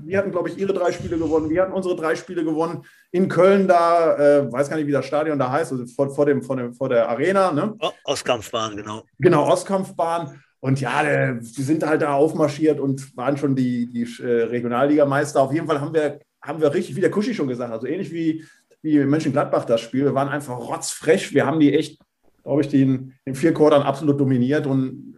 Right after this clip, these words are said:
Speaker 1: haben richtig eins auf die Mütze bekommen. Und wir haben dann auch richtig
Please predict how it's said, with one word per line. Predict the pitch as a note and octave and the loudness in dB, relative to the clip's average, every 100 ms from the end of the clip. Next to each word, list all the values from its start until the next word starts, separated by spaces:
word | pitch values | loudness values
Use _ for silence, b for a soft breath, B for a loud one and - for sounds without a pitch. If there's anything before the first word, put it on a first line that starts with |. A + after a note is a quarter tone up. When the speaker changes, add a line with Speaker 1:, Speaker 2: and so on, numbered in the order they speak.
| - | -14
Speaker 1:
haben | C3 | -6
richtig | C3+ D#3+ D#3 C#3+ | -4 -4 -2 0
eins | C#3+ | 0
auf | C#3 | 2
die | C#3 | 2
Mütze | C#3+ C3+ | 2 0
bekommen. | G#2+ - G2+ C3+ | -4 -4 -4 0
Und | D3+ | 2
wir | D#3 | 4
haben | A#3+ A#3+ - | 4 2 -4
dann | C3 D3 G3 | -2 0 2
auch | F3 C3 | 0 0
richtig | E3 G3 F#3+ - - | -2 -2 -6 -10 -18